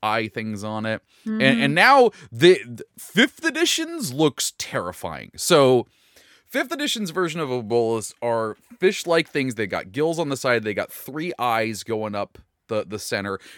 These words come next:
Speaker 1: and they just have a maw
Speaker 2: Yeah.
Speaker 1: of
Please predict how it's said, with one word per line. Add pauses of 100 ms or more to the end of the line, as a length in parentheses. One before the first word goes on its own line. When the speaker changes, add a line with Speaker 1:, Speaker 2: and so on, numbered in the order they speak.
Speaker 1:
and
they
just
have (100)
a
maw (540)
Speaker 2:
Yeah.
Speaker 1:
of